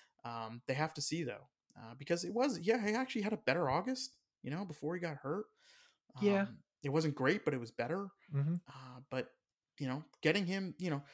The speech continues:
Speaker 1: how would you feel? Like, let's say he has a great last week and has a
Speaker 2: Uh-huh.
Speaker 1: really solid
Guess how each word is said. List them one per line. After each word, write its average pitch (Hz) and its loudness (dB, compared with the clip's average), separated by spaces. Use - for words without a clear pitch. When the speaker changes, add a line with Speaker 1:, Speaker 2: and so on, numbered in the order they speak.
Speaker 1:
how 196 8
would 220 6
you 214 0
feel? 214 4
Like, 151 4
let's 190 2
say 196 6
he 170 -4
has 165 0
a 131 -4
great 147 0
last 143 0
week 147 -2
and 123 -4
has 127 -2
a 127 2
Speaker 2:
Uh-huh. 98 2
Speaker 1:
really 139 2
solid 135 4